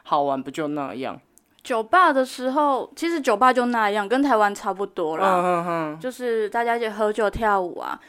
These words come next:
Speaker 2: 可是因为我真的不是很喜欢菲律宾的人，但是我很喜欢那边的活动。
Speaker 1: 嗯，
Speaker 2: 因为那时候我们去的时候，有一个小男孩吧，他就是把手伸到我的口袋，在那个夜店前，
Speaker 1: 要拿钱哦。
Speaker 2: 对，他要拿钱。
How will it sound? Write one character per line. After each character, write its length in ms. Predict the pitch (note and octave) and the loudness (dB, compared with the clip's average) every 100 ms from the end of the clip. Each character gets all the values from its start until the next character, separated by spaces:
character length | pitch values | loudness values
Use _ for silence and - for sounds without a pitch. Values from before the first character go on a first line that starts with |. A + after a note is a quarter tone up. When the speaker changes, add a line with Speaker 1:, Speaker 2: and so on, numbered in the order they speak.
| - - | -20 -14
Speaker 2:
可 120 | - | -8
是 180 | A#3 D#4+ | -4 0
因 180 | E4 E4+ | 2 4
为 200 | E4+ D#4+ - _ _ _ _ _ | 4 4 -2 _ _ _ _ _
我 100 | - | -8
真 160 | - E4 | 0 4
的 280 | E4 C#4 - _ _ _ _ - | 4 4 -2 _ _ _ _ -12
不 100 | B3+ | -4
是 200 | F4 D#4+ | 2 2
很 200 | C4 A3 | 2 0
喜 180 | A3+ | 2
欢 140 | G#3 G#3+ | 2 2
菲 200 | A3 G#3+ | 4 4
律 100 | A3 | 4
宾 180 | F#3+ F#3+ | 2 -2
的 120 | F3+ | -2
人， 340 | F3 G#2 - | -2 -4 -4
但 140 | A#3 D4 | 0 4
是 60 | |
我 100 | D#4 | 4
很 100 | A3+ | 2
喜 60 | G#3 | 0
欢 100 | F#3+ | -4
那 60 | G3+ | -2
边 160 | G3+ | -4
的 60 | F#3 | -4
活 240 | F#3+ F3 | -4 -4
动。 280 | - F#3 - | -2 -4 -2
Speaker 1:
嗯， 80 | - | 0
Speaker 2:
因 60 | C#4+ | 4
为 100 | C#4+ | 4
那 100 | C#4 | 4
时 220 | C#4 G#3+ | 2 0
候 120 | G#3+ | 0
我 40 | A3 | 0
们 160 | G3 | 0
去 140 | F#3 A#3 | -4 -2
的 100 | G3+ | -2
时 140 | G3+ | -4
候， 240 | G3 G3 F3 | -2 -2 0
有 120 | G#3 | 0
一 40 | |
个 280 | A3 G#3 D3+ F2+ | 2 2 0 -6
小 220 | - - F#3+ | -8 -4 -2
男 200 | F#3+ G#3 | -2 -4
孩 140 | G3+ | -6
吧， 220 | - B2+ - - - - | -4 -4 -6 -20 -12 -2
他 80 | |
就 100 | D4 | 0
是 120 | D4+ D4+ | 0 0
把 280 | A3+ G3 | 0 2
手 460 | G3 - G3 G2 A3+ _ | 0 -2 -2 -2 -6 _
伸 240 | - A#3+ A#3 | -8 -4 2
到 160 | B3+ | 4
我 100 | G#3 | 4
的 100 | F3 | 0
口 240 | E3 - D#3+ | -4 -6 -6
袋， 220 | F#3+ F3+ | -2 -2
在 220 | E3+ F#3 | 0 0
那 160 | A#3 G3+ | 4 2
个 80 | F3+ | 2
夜 200 | A3+ G#3+ | 2 4
店 140 | G#3 | 2
前， 0 | |
Speaker 1:
要 80 | F#3+ | 0
拿 140 | C3+ | -4
钱 100 | E3+ | -6
哦。 80 | - | -6
Speaker 2:
对， 220 | G#3+ G3 | -2 -2
他 140 | F#3 G3+ | -2 -6
要 80 | G3+ | -4
拿 200 | F3+ - | -4 -6
钱。 380 | - G3 - | -8 -10 -12